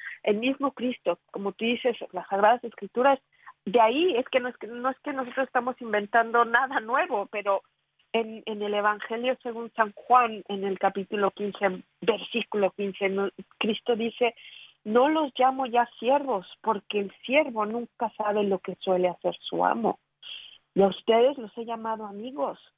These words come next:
porque todo lo que he oído a mi Padre, se los he dado a conocer". Entonces, dime, Carlos, si no esto es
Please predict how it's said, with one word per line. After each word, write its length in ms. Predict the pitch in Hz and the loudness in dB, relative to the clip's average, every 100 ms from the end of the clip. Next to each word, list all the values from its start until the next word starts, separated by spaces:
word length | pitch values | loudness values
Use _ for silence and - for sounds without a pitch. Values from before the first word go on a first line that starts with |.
| _ _ _ | _ _ _
porque 360 | 202 202 202 185 | -2 -2 -4 -2
todo 480 | 240 262 381 392 | 2 2 4 2
lo 180 | 339 277 | 4 0
que 340 | - 208 202 190 | 0 0 2 2
he 60 | |
oído 680 | 185 185 180 175 156 165 - _ _ _ _ | 2 2 -2 -4 -6 -8 -12 _ _ _ _
a 120 | 190 196 | 0 2
mi 160 | 190 | 0
Padre, 540 | - 156 147 160 254 302 _ _ _ _ _ _ - | 0 0 2 0 -2 -4 _ _ _ _ _ _ -2
se 100 | 196 | 0
los 160 | 202 - | 0 0
he 100 | 190 | 2
dado 320 | 185 185 180 | 4 4 2
a 60 | 165 | -10
conocer". 560 | - 160 151 - 156 156 - - _ _ _ _ _ _ _ _ _ _ - - | -12 -16 -20 -14 -12 -8 -10 -10 _ _ _ _ _ _ _ _ _ _ -14 -2
Entonces, 460 | 202 196 247 285 240 | 0 2 0 -2 0
dime, 260 | 262 269 | 0 0
Carlos, 320 | - 254 247 240 | 2 2 2 -2
si 80 | 233 | -4
no 120 | 233 | -2
esto 360 | 240 _ 254 233 | -4 _ 0 2
es 160 | 233 | 2